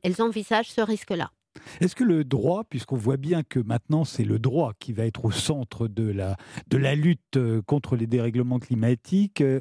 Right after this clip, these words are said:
Speaker 2: est-ce que le droit n'est pas plus révolutionnaire que tout ?
Speaker 1: <laughs> Finalement, finalement. Bah,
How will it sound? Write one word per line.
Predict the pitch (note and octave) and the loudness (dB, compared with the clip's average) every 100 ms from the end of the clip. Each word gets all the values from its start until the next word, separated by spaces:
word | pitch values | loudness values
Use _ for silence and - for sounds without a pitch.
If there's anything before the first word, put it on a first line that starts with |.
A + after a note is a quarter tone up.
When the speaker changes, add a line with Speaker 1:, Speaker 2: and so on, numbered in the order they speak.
| - | -2
Speaker 2:
est-ce | D#3 | 0
que | |
le | G#3 D#3+ | 2 2
droit | D3+ G#3 | 2 0
n'est | A3+ C#3+ | 0 0
pas | C3 C3 | -2 -4
plus | - G#3 | 0 0
révolutionnaire | D3 C3 C3+ B2 - C3 D#3 | 2 0 0 0 0 0 -2
que | - | -2
tout ? | A2 - A#2+ A2+ _ _ | -4 0 -2 -4 _ _
Speaker 1:
<laughs> | - - G#3 | -20 -16 -14
Finalement, | - G#3+ F#3+ C#3+ C4 C4+ - _ _ | -6 0 0 0 0 0 -4 _ _
finalement. | A3 G3+ G3+ A3+ A3 G#3 _ _ _ | -14 -10 -6 0 0 -2 _ _ _
Bah, | G3+ | -4